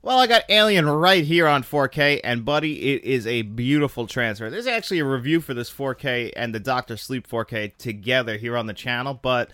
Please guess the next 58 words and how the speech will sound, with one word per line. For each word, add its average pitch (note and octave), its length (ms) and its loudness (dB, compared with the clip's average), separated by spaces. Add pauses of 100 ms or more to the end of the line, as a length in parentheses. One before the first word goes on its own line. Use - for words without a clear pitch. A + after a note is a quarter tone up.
it's F3+ 200 -4
a D#3+ 60 2
very C3 380 4
old B2+ 240 0
video. B2 440 0
It A#2+ 80 -8
came B2 200 -8
out A#2 160 -2
last A#2 320 -4
year, A#2+ 220 -4
you A#2+ 100 -6
know, A2 100 -4
while G#2+ 220 -4
we G#2+ 80 -6
were G2+ 80 -12
still A#2+ 360 -4
getting A2 280 -6
our G2+ 100 -8
footing B2 420 -4
together. A#2 360 -2
You C#3+ 140 -10
could - 140 -12
check E3+ 280 -4
it B2+ 60 -2
out C3+ 180 2
if B2 100 -6
you B2+ 60 -8
want, A#2+ 140 -6
like, A2 120 -8
my G#2 140 -8
full B2 240 -6
thoughts B2+ 320 -4
on C3+ 180 -4
it. C3 120 -6
I B2+ 80 -6
don't A2+ 160 -4
know A2 60 -6
if A2+ 100 -12
I A2+ 80 -10
had A2+ 160 -8
the G#2 80 -8
right G#2+ 200 -6
vocabulary G#2 840 -6
yet, A2+ 180 -8
but A3+ 160 0
hey, F3 260 0
it's C3+ 120 -8
somewhere C3 340 -4
here G#2+ 140 -4
on G2+ 100 -6
the G2 60 -10
channel. G2 340 -12
You G2+ 60 -10
can F#2+ 160 -16
go G2 100 -10
look G2 200 -10
for G#2+ 180 -8
it. - 80 -12